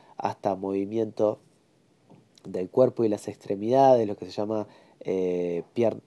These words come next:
pies activos o piernas activas. Son personas que se mueven mucho durante la noche y por eso no descansarían lo suficiente.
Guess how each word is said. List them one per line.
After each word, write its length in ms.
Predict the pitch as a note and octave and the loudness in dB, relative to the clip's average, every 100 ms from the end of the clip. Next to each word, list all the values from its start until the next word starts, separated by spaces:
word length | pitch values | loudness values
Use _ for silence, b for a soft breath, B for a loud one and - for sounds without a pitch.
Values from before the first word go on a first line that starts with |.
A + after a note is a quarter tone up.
| _ | _
pies 280 | A#2 G#2+ - | -2 -2 -4
activos 480 | G#2+ - B2+ C3 - | -10 -6 2 2 2
o 100 | - | -6
piernas 400 | - G#2+ G#2 F#2+ | -2 -2 -2 -8
activas. 580 | F#2 - D#3 D#3 C3 C3 b b b | -12 -4 2 6 6 4 b b b
Son 160 | - | -8
personas 300 | A2+ G#2 A#2 | -6 -4 -6
que 100 | - | -8
se 140 | G2 G2 | -12 -6
mueven 280 | A#2 A2 | -4 -4
mucho 300 | A#2 B2+ - | -4 -8 -4
durante 380 | G#2+ G#2 G2 G2 | -4 -4 -6 -2
la 100 | G2+ | -2
noche 400 | A2+ C3+ C3+ C3+ b b b | 0 -2 -4 -10 b b b
y 140 | b A#2 | b -2
por 200 | A2+ A2 | 2 2
eso 360 | B2 - C3 - b b | 2 0 -2 -4 b b
no 120 | A2 | 2
descansarían 760 | A2+ A2 G2 F#2+ - G2 G#2+ G#2 | 2 2 -6 -8 -6 0 0 0
lo 100 | G2 | -6
suficiente. 800 | - - F2+ - F2 D#2+ - | -10 -14 -14 -10 -8 -10 -16